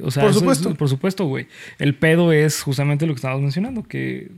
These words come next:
Speaker 1: se presta a que tu vida caiga en ciertas situaciones, en, mm, que hay personas detrás que son súper falsos, güey, ¿sabes?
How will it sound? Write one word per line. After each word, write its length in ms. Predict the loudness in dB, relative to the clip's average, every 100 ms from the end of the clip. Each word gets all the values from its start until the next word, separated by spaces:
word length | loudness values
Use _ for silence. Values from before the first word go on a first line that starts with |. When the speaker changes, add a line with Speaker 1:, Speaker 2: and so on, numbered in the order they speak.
| _ _
Speaker 1:
se 260 | -16 -8 -6
presta 640 | -2 -2 -2 0 0 2
a 100 | 0
que 140 | -6 -14
tu 240 | -10 -6
vida 420 | 0 2 2 0 -2
caiga 280 | -4 -2
en 80 | -2
ciertas 260 | -2 -4 -8
situaciones, 760 | -8 -4 0 2 4 4 2 -2 -16 -18 -20 -18
en, 720 | -4 -2 0 0 -2 -2 -2 -4 -2
mm, 420 | 2 2 0 -2 -4
que 100 | -4
hay 160 | 0 2
personas 380 | 2 4 4 2
detrás 420 | 0 0 0 0
que 180 | -4 -8
son 320 | -4 -2 -2
súper 460 | -4 -6 -8 -8 -12 -16 _ -6
falsos, 420 | 0 0 2 2
güey, 300 | 2 2 0 -4 _ _ _
¿sabes? 280 | -2 -2 -4